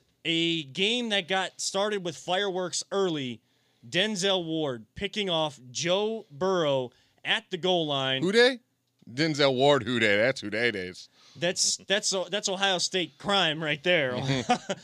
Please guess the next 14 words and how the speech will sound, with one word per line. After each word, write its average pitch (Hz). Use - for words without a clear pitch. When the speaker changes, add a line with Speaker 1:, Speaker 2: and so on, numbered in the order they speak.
Speaker 1:
That 180
is 170
former 196
teammates. 170
Denzel 185
Ward 175
kinda 175
knowing 175
tendencies, 175
also 185
doing 196
his 196
film 196
study. 147